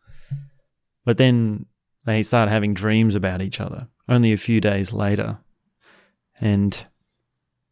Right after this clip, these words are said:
well, because they're busy, it is about a week before they see each other again.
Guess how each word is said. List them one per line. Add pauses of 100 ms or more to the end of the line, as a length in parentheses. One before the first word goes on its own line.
(300)
well, (340)
because
they're
busy, (120)
it
is
about
a
week
before
they
see
each
other
again.